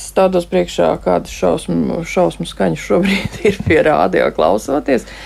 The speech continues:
Ēm, nu, varētu ēst vēl maigāku gaļu, kādu putnu gaļu vai truša gaļu vēl kādu reizi vai divas nedēļā, bet pārsvarā vajadzētu vislielāko uzsvaru likt uz dārziņiem un pakšaugiem,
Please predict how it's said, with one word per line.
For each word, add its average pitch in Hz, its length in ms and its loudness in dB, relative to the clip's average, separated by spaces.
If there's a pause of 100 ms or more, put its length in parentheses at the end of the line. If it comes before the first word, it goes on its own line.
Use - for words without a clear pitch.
(360)
Ēm, 170 680 4
nu, 175 100 2
varētu 175 380 2
ēst 160 240 0
vēl 147 160 0
maigāku 156 640 0
gaļu, 156 340 0
kādu - 240 -6
putnu 180 400 -2
gaļu 147 240 0
vai 139 80 0
truša 170 400 -4
gaļu 156 300 0
vēl 165 180 2
kādu 208 400 0
reizi 202 320 2
vai 185 160 2
divas 196 320 -2
nedēļā, 185 560 2
bet 185 160 -8
pārsvarā 233 500 2
vajadzētu 202 460 0
vislielāko 226 720 0
uzsvaru 170 400 -2
likt 196 240 -6
uz 147 80 -10
dārziņiem 160 480 -2
un - 80 -4
pakšaugiem, 202 800 0